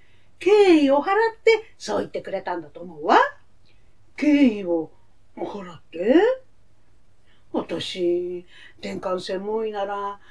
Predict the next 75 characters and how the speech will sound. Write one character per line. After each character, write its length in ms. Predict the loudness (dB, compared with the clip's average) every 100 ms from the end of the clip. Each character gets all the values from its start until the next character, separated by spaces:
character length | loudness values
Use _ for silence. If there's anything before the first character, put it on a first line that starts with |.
| -20 -20 -12
も 320 | -4 0 0
っ 40 |
と 160 | 2 -2
う 60 |
ち 140 | 0 0
の 100 | -2
子 120 | 2
に 100 | 2
合 60 | 0
っ 40 |
た 120 | -6
治 140 | -14 -4
療 180 | -4
が 80 | -4
で 120 | -10 -4
き 120 | -2
る 140 | 0
ん 20 |
じ 80 | -2
ゃ 40 | 0
な 120 | -2
い 80 | -4
か 100 | -4 -6 -6
っ 120 | -4
て、 360 | 4 6 4 0 -14 -2
ネ 120 | 2
ッ 60 | 2
ト 120 | 2
で 100 | -2
調 140 | 0 2 2
べ 120 | 4
た 100 | 6
の 160 | 6
よ。 480 | 6 4 2 -4 -10 -20 -20 -20 -10
う 80 | -2
ん、 120 | -2
調 160 | -2 -8 -8
べ 80 | -4
た 160 | -2 2
っ 20 |
て 80 | 4
言 80 | 4
っ 20 |
た 120 | 0
っ 80 | -2
て 120 | -2
ね、 120 | 4 4 4 -8 -2
転 160 | 0
換 200 | 0 -2
協 120 | -2 -4
会 200 | -2 -4
の 80 |
ホ 80 | 0
ー 20 |
ム 180 | 2 2
ペ 100 | 2
ー 80 | -2
ジ 100 | -2
見 100 | -10
る 120 | -12
と、 340 | -6 0 0 -2 -20 -14
転 180 | -10 -8
換 200 | -4 -4
専 180 | 0 0
門 220 | 2 -2
医 20 |
の 80 | -2
リ 140 | -2
ス 80 | -2
ト 120 | -2
が 80 | -10
あ 40 | -12
る 80 |
か 120 | -12 -8
ら、 200 | -6 -6